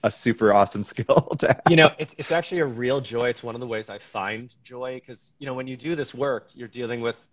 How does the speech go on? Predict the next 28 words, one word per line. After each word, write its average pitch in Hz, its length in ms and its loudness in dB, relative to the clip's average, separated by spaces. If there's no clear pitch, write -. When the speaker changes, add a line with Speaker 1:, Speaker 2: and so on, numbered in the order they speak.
Speaker 2:
pain 113 340 -4
and 101 100 -14
trauma 113 340 -4
and, 104 300 -6
you 113 80 -14
know, 101 80 -10
it's, - 180 -16
it's - 140 -16
beautiful 123 480 0
Speaker 1:
Mm. - 20 -4
Speaker 2:
work, 107 180 2
but 110 120 -8
it 107 40 -10
can 113 140 -10
be 104 320 -14
hard 147 360 0
work. 95 240 -12
And 120 200 -6
in 120 240 -8
high 131 220 -2
school 131 240 -8
and 113 100 -12
college, 117 380 -2
my 98 120 -10
passion 120 440 -10
was 101 220 -18
video 117 360 -6
making. - 360 -16